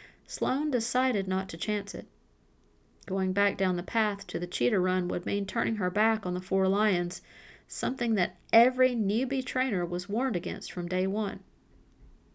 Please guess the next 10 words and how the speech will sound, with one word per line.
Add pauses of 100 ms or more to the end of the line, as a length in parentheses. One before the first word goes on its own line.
(120)
Instead,
she
decided
to
continue
as
she
was, (360)
creeping
step